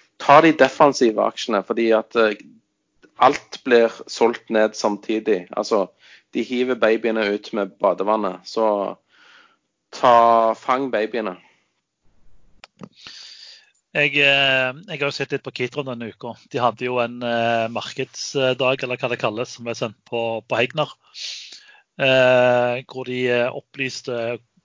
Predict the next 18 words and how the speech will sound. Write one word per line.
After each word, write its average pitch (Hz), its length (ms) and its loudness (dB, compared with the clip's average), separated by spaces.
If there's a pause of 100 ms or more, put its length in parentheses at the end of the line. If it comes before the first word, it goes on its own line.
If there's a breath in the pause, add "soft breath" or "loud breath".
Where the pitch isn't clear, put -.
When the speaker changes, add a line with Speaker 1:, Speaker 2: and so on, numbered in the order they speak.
Speaker 2:
hvor 135 140 -4
lite 123 400 -10
de 127 40 -4
var 127 140 -4
påvirket 123 380 -4
av 120 240 -2
korona 135 400 -2 (560 loud breath)
i 147 80 -4
forhold 120 320 -2
til 123 160 2
produksjon, 151 580 -6
eller 127 220 0
i - 20 -8
forhold 123 300 -4
til 123 100 -8
tilgang 120 380 -4
på 120 80 -8
deler. 117 340 0